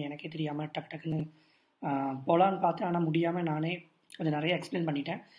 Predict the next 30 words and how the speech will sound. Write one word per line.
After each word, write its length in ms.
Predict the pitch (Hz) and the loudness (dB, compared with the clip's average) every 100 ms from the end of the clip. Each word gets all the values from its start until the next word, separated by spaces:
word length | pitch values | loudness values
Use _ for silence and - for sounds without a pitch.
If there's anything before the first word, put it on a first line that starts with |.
| - _ | -20 _
So 60 | - | 4
அதனால 220 | 170 190 | 6 6
நான் 160 | 240 - | 4 8
பார்ட் 300 | 185 214 254 196 | 10 10 6 0
டூ 140 | 233 240 | 4 8
அப்படிங்கிற 420 | 208 165 185 180 170 | 6 6 4 6 4
மாதிரி 260 | 165 175 180 170 160 | 4 2 0 0 2
எடுக்கலான்ட்டு 520 | 160 156 165 160 151 | 0 2 2 0 0
இருக்கிறேன். 300 | 151 143 214 - - - - | -2 -2 -6 -8 -20 -20 4
So 80 | 196 | 6
இந்த 220 | 185 208 | 6 4
ஃபைவ் 280 | 226 208 202 | 6 8 8
வந்து 200 | 208 196 190 | 6 2 6
பார்ட் 260 | 165 160 | 6 6
ஒன் 200 | 160 156 | 2 4
ஆகும். 300 | 160 160 233 220 | 2 2 0 0
நெக்ஸ்ட் 300 | 170 - 214 190 - | 0 0 0 0 6
டாப் 240 | 165 165 | 4 4
ஃபைவ் 240 | - 170 160 | 0 2 2
வந்து 260 | 151 175 175 165 - | 0 0 0 -2 0
பார்ட் 240 | 160 156 | 2 2
டூ 100 | 160 156 | 0 2
ஆகும் 180 | 156 160 | 2 0
கன்சிடர் 300 | 143 - 160 | -4 -6 -6
பண்ணிட்டு, 240 | 147 180 | -4 -2
அந்த 220 | 208 170 | -2 -2
வீடியோ 260 | 160 170 190 | 0 0 2
லிங்கை 360 | 170 160 175 247 - - _ _ | 0 0 0 -2 -6 -20 _ _
இந்த 180 | 185 185 | 4 4
வீடியோ 280 | 180 190 | 6 6